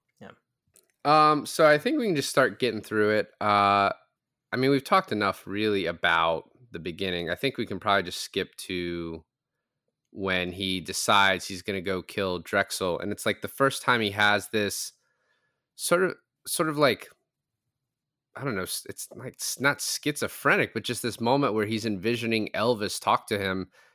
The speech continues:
Speaker 2: in the bathroom, like, "Hey, man, are you gonna really let some guy live that has done that to your girl?" And it's like, "I don't even know if he has done anything to her yet." And it's kind of like,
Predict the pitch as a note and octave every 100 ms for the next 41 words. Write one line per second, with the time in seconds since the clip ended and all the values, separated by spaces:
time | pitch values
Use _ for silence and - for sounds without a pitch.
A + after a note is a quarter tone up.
0 | _ - G#2+ G#2 G#2 G#2+ - G#2+ G2+ F#2+
1 | - _ _ G2+ G#2+ C#3 B2 A#2 A#2 B2
2 | B2 B2 A#2 A#2 B2 - - - B2 A2+
3 | A#2 A2 A2 A#2 B2 A2+ G#2 F#2+ _ _
4 | A2 F#2+ A#2 A2+ A2+ - A#2 G#2 G2 G#2
5 | A#2 B2+ B2 _ _ _ A#2+ B2 C#3+ B2
6 | C3 D4+ F#3+ A2+ G#2+ F#2+ A2 F2 A#2+ C3+
7 | G#2+ F#2 - _ _ _ _ _ _ -
8 | B2+ A#2 G#2+ A#2 - A2+ G#2+ C3+ C#3+ C#3
9 | C#3+ - - G3 G3+ E3+ D3+ A#2 -